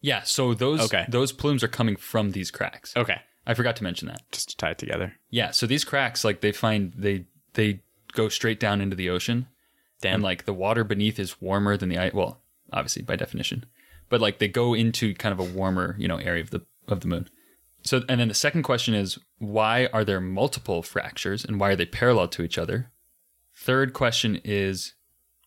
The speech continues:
Speaker 1: what determines their spacing? So they're very evenly spaced at thirty-five kilometers. Why is that?
Speaker 2: Hmm.
Speaker 1: And then the last question is, how come we don't see tiger stripes on other icy bodies?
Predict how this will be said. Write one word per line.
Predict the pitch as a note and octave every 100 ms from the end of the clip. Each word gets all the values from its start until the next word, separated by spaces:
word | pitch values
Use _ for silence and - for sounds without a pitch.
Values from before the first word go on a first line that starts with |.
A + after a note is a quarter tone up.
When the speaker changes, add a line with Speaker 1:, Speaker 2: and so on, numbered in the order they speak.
| _
Speaker 1:
what | A2 A2 C#3 B2+
determines | A#2+ - B2 A#2+ A2+ G#2+ - -
their | A2 G2 E2+
spacing? | - - A2 B2 F2+ F2+ A#2 - _ _ _ _
So | - G#2+
they're | G2
very | G#2+ A#2
evenly | - B2 B2 A2+
spaced | G#2 - A2+ G2+
at | F#2 -
thirty-five | G#2 G2 F#2+ -
kilometers. | G2 G2+ F#2+ F2 F#2+
Why | G2 G2
is | G2+ -
that? | D#2 - _ _ _ _ _ _ _ -
Speaker 2:
Hmm. | C#3+ A#2+ - _ _ _ _ _ _ -
Speaker 1:
And | A#2+
then |
the | A2+
last | A2+ A#2 -
question | G#2+ - G2+
is, | F2+ F2 -
how | - A#2+
come | B2+ B2+
we | A#2
don't | G#2+ G2+ -
see | - A2 G2 F#2
tiger | - F#2+ F2+
stripes | - F2 E2 -
on | G#2+ G2
other | A2+ G#2+ G2+
icy | F#2 F2 F#2+
bodies? | - - - - -